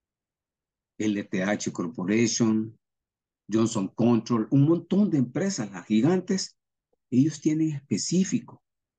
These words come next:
cuáles son el tipo de letra que utilizan, cuáles son los colores específicos. Y todo es los tamaños, como tiene que crecer, no que unos, eh, lo hacen más alto, más ancho,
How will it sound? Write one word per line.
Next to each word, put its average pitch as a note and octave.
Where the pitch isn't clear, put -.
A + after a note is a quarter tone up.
cuáles B2+
son C3+
el G2+
tipo G3
de F#2+
letra A2+
que G#2+
utilizan, F#2+
cuáles A#2+
son C#3+
los C3+
colores A#2+
específicos. -
Y A2
todo F#3
es F3+
los B2+
tamaños, B2+
como F#2+
tiene B2
que A2
crecer, C3
no B2
que A2+
unos, A2+
eh, G2
lo G2+
hacen F2
más D2+
alto, C#3+
más F#2+
ancho, C#3